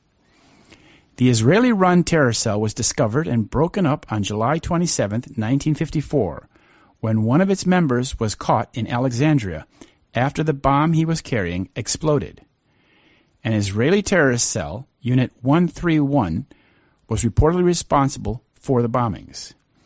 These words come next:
At the time of the incident, Unit one three one is said to have been the subject of a dispute between Amman and Mossad over who controlled it. The Egyptian operatives had been recruited several years earlier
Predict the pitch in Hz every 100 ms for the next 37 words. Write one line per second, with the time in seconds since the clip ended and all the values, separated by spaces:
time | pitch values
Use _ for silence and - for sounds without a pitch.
0 | _ _ _ - 113 110 - 143 156 185
1 | 175 180 175 110 90 120 _ _ _ -
2 | 139 151 107 139 190 180 170 160 147 143
3 | 117 104 - 131 113 - 165 180 180 180
4 | 143 139 120 - 156 143 151 - 110 107
5 | 110 - 175 117 - - - 113 107 _
6 | - 180 175 147 147 156 - 107 113 170
7 | - - 87 113 - _ _ _ - 131
8 | 123 170 175 156 190 185 131 - - _
9 | _ _ _ _ _ _ _ _ _ _
10 | _ _ _ _ _ _ _ _ _ -
11 | 135 127 123 - - 170 175 143 - 95
12 | 123 - 120 123 123 - 185 190 165 180
13 | 175 165 160 147 185 185 113 60